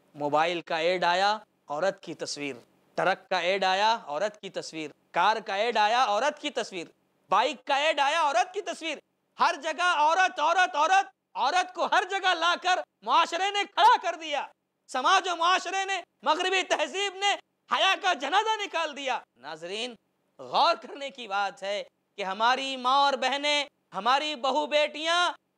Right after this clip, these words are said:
जो हमारे घर की जीनत थी, हमारी इज्जत थी, हमारी आबरू थी, लेकिन आज, आज मुआशरे ने इस तरह हमको बेहया बना दिया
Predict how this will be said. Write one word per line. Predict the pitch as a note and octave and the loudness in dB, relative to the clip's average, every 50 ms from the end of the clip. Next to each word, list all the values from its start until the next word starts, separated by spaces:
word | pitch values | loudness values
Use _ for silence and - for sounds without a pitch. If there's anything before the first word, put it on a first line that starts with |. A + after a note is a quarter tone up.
| _ - | _ -2
जो | C#4 D4 | 0 2
हमारे | C#4+ C#4+ D4 D4+ E4 E4+ F4 F4+ E4+ D4+ | 2 2 2 2 2 2 2 2 0 0
घर | C4 C#4+ E4+ F#4 | 0 -2 -2 -2
की | D#4+ F4+ F#4 E4 | -2 -4 -6 -4
जीनत | A#3 D#4 - G4+ A4+ A#4 A4 - | -4 -6 -6 -2 -2 -2 -2 -2
थी, | - _ _ C4+ B3+ A3 F3+ - _ _ _ _ _ | -6 _ _ -12 -12 -12 -14 -18 _ _ _ _ _
हमारी | - F#3+ A#3 C#4 D4+ D#4 E4 D#4+ D#4+ E4+ | -6 0 2 2 2 2 2 -2 -2 -2
इज्जत | F4+ D#4+ B3 A3+ D4 G4 F#4+ F4+ F#4+ - _ | -4 -4 -6 -4 -2 -2 -2 -2 -4 -16 _
थी, | F#4+ E4+ D#4+ | -8 -4 -2
हमारी | C#4 C4 C4+ C#4+ D4 C#4+ C#4+ C#4 C4+ | -2 -2 0 2 0 0 0 2 2
आबरू | C#4 D#4 D#4+ D#4+ F4+ F#4 F#4 D#4 | 4 4 2 2 -2 -6 -6 -6
थी, | C4+ B3+ A#3+ G#3+ F3+ _ _ _ _ _ _ _ _ _ _ _ | -8 -10 -12 -12 -12 _ _ _ _ _ _ _ _ _ _ _
लेकिन | - E3 E3 - G3 G3+ G3+ | -10 -10 -8 -8 -6 -2 0
आज, | G#3+ C4 D#4 F4 E4+ C#4 - _ _ _ _ | 2 2 2 2 0 -2 -6 _ _ _ _
आज | C#3 E3 F#3+ G3 F#3+ E3+ | -4 -2 -2 -2 -2 -4
मुआशरे | F3 F3+ F3+ F#3 G3+ A3+ A3+ - B3+ B3 B3+ C4+ C4+ | -10 -8 -4 -2 0 0 0 -2 -2 0 0 0 2
ने | C#4+ C#4+ C4 A#3+ E3+ - _ _ _ _ _ _ _ _ _ _ _ _ | 0 0 -2 -2 -4 -12 _ _ _ _ _ _ _ _ _ _ _ _
इस | E3 F#3+ - - - _ | -12 -10 -10 -12 -10 _
तरह | E3+ E3 F3+ F3 E3+ D#3+ C3+ - _ _ _ _ _ _ | -4 -2 0 0 0 0 -2 -4 _ _ _ _ _ _
हमको | - D#3 E3 D#3 - E3 C#3+ | -12 -12 -12 -6 -6 -6 -2
बेहया | C#3+ D#3 D3 D#3 E3 F#3 F#3+ E3+ | -2 -2 0 2 0 0 0 0
बना | E3 D#3+ E3 D#3+ D#3 | -2 -2 0 -2 -2
दिया | D#3 D3+ D3+ D#3 E3 E3+ E3+ | -2 -2 -2 0 2 2 0